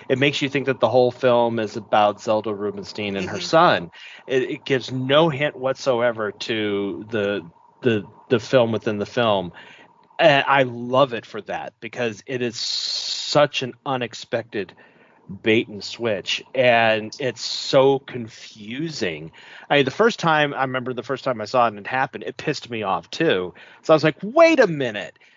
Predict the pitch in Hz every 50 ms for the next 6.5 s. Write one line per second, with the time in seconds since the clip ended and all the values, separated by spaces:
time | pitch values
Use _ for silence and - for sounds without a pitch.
0 | _ _ _ - 247 247 214 208 214 226 220 220 220 220 202 214 233 214 202 196
1 | 208 202 202 196 196 202 202 175 123 107 98 98 92 143 147 151 147 147 143 139
2 | 117 - 123 - - - - - 277 240 170 156 131 120 151 147 143 143 139 131
3 | 123 135 139 139 156 175 - - - 160 123 113 104 - 147 131 - 127 104 -
4 | - 135 135 135 123 120 - 123 113 113 - 107 - _ - - - 139 127 104
5 | - - - - - - 131 - - 135 110 98 - - 107 110 123 135 - 127
6 | 104 92 90 87 85 78 85 82 80